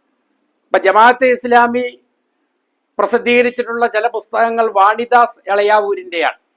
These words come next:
അതുപോലെ പലരുടെയും. അപ്പൊ അതുപോലെയൊക്കെയുള്ള ഏതെങ്കിലും ഒരു വ്യക്തിത്വത്തെ, ആ, ഇന്നയാള് എന്ന് നമ്മൾ പറയുന്നില്ല,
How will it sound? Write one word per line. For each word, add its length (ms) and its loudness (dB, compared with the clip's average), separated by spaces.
അതുപോലെ 440 0
പലരുടെയും. 580 -4
അപ്പൊ 140 2
അതുപോലെയൊക്കെയുള്ള 1040 2
ഏതെങ്കിലും 580 -2
ഒരു 80 0
വ്യക്തിത്വത്തെ, 640 -8
ആ, 60 2
ഇന്നയാള് 640 2
എന്ന് 200 -2
നമ്മൾ 360 -6
പറയുന്നില്ല, 560 -6